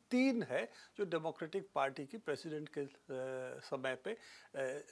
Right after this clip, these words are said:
वहाँ पर पहुँच पाए, और इसीलिए इस वक्त उनकी मेजॉरिटी है। ये पिछले चालीस साल की कोशिश, चालीस पचास साल की कोशिश रहा है कि सुप्रीम कोर्ट की बहुमत जो है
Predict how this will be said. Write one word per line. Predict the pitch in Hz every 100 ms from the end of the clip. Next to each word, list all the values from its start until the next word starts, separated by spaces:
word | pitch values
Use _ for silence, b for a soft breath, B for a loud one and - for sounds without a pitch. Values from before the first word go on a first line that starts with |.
| 143 135
वहाँ | 135 120
पर | 127 131
पहुँच | 123 117 127
पाए, | - 139 175 240 b b b
और | 165 196
इसीलिए | 190 190 262 254 254
इस | 190 -
वक्त | 233 226
उनकी | 190 156 190
मेजॉरिटी | 160 117 120 117 110 113
है। | 180 254 b b b 151
ये | 226 302
पिछले | 302 - 214 - 233 254
चालीस | 247 - 151 220 240
साल | - - 165 165
की | - 233
कोशिश, | - 156 156 - 190 - -
चालीस | 151 175 185
पचास | - 147 160 160
साल | - 147 151
की | 160
कोशिश | - 131 - 117 -
रहा | 135 127
है | 123 170 233 b b b
कि | 226
सुप्रीम | - 214 196 - 262 302 294
कोर्ट | 285 180 170
की | - 226
बहुमत | 233 143 123 190 190 240
जो | 202 127 131
है | 113 131 262